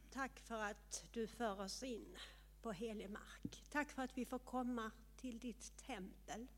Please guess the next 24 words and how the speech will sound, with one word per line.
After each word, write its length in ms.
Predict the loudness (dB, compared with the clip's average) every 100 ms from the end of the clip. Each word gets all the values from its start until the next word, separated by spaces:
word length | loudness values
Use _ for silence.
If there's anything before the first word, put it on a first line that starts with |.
| -14 -16 -16 -14 -14 -14 2
Tack 240 | 6 6
för 120 | 8 6
att 160 | 8
du 160 | 6 6
själv, 500 | 6 8 8 8 8
Jesus, 460 | 6 6 4 4
har 180 | 4 4 6
öppnat 840 | 4 2 -6 0 2 2 -4 2
vägen, 480 | 4 4 4 2 4
gått 280 | 4 2 2
in 300 | 6 6 6
i 120 | 6
det 160 | 4 4
allra 540 | 4 6 6 6 6 4
heligaste. 1080 | 4 2 4 4 2 -2 -2 -2 -2 -6 -12 -12 -14 -14 -14 -14 -14 -16 -16 -16 -16 -16 -14 -14 -14 -14 -14 4
Tack 260 | 10 10 10
för 140 | 4
att 160 | 6 4
vi 80 |
får 140 | 4 6
vara 220 | 8 6
barn 720 | 4 6 8 8 6 4 2 2
åt 380 | 4 4 0 -6 -10 -2
dig, 500 | 0 0 -2 -2 -4